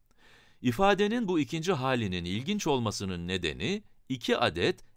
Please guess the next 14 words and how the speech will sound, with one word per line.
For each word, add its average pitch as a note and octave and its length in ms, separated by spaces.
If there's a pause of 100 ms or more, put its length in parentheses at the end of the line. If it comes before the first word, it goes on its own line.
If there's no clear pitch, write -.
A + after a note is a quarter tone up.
(100)
eksi G2 380
işaretli F2+ 960
değerin B2+ 480
çarpımını F#2+ 640
içermesi. C#2 680 (400)
Çünkü F3 580
bu E3 120
ikisinin B2 600
çarpımı D3 800 (340)
artı E2+ 480
işaretli D#2 640
olacak. B1 400 (640)
O F3+ 180
halde A#2 460